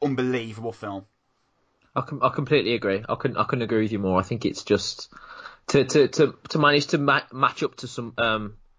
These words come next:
Speaker 2: some of these expectations is just an incredible feat that not many, not many films have ever, ever had to deal with before and ever managed to surpass. So just that alone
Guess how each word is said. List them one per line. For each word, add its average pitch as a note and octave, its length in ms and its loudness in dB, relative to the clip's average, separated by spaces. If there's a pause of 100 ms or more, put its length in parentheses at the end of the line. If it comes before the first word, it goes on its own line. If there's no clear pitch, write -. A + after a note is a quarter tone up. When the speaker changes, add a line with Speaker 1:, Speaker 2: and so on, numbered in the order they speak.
(300)
Speaker 2:
some - 180 -8
of A2+ 60 -4
these A2+ 180 2
expectations G2+ 960 -4 (520)
is G#2+ 160 -8
just A2+ 200 -10
an A#2 60 -4
incredible A2 420 0
feat G2+ 340 0
that G#2 140 -4
not G#2+ 180 -2
many, F#2+ 380 -4 (240)
not G2 100 -2
many G#2 140 0
films G#2 300 2
have A2 120 -2 (120)
ever, G2+ 420 2 (360)
ever G2+ 240 2
had A2 180 0
to G#2 60 -12
deal F#2+ 240 0
with F#2 140 -4
before F#2+ 340 -4
and F#2+ 120 -4
ever F#2 160 -4
managed E2+ 260 -4
to - 60 -10
surpass. D#2+ 400 -2
So F#2+ 320 2 (1000)
just C#3+ 220 0
that B2+ 120 4
alone G2 400 2